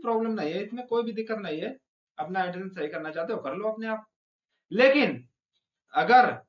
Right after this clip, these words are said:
आपको कुछ भी समझ में नहीं आया है तो एक बार comment कर देना इस video के नीचे। और अगर हमसे solve करवाना चाहते हो इस problem को तो मुझे एक बार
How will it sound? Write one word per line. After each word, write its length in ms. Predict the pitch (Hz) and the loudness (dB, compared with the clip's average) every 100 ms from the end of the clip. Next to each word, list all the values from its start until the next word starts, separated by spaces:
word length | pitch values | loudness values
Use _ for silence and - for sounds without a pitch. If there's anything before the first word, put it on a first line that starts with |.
| _ _ _ | _ _ _
आपको 380 | 156 196 196 247 | 2 2 2 -2
कुछ 200 | 233 185 | -2 -2
भी 140 | 202 220 | -4 -4
समझ 260 | 226 226 | -4 -4
में 100 | 208 | -4
नहीं 220 | 196 135 151 | -4 -2 0
आया 200 | 185 233 | 2 2
है 160 | 254 254 _ _ _ 156 | -2 -4 _ _ _ -6
तो 60 | |
एक 100 | 151 | -4
बार 180 | 175 175 | -2 -2
comment 260 | 143 151 156 | -4 -8 -6
कर 140 | 160 | -8
देना 220 | 151 180 196 | -6 -4 -4
इस 80 | |
video 260 | 190 185 190 | -4 -6 -6
के 80 | 208 | -6
नीचे। 300 | 220 269 285 _ _ _ 214 | -6 -6 -12 _ _ _ 4
और 160 | 220 | 4
अगर 1000 | 214 202 - - _ _ _ - 170 202 208 | 6 2 -4 -14 _ _ _ -6 0 2 0
हमसे 360 | 160 170 220 | -4 -2 -2
solve 240 | 220 233 226 | 0 -2 -2
करवाना 380 | 240 226 233 233 | -4 0 0 0
चाहते 240 | 226 220 | -2 -2
हो 60 | 233 | -2
इस 120 | 226 | -4
problem 500 | - 220 214 220 233 | -2 -2 0 -2 -4
को 180 | 269 302 302 _ - _ _ _ _ 226 | -4 -6 -6 _ -20 _ _ _ _ 0
तो 580 | 226 226 220 220 - _ 175 | 4 6 6 4 -6 _ -8
मुझे 420 | 185 233 269 269 - - | -2 0 4 4 2 0
एक 160 | 185 | -2
बार 220 | 202 233 | 2 2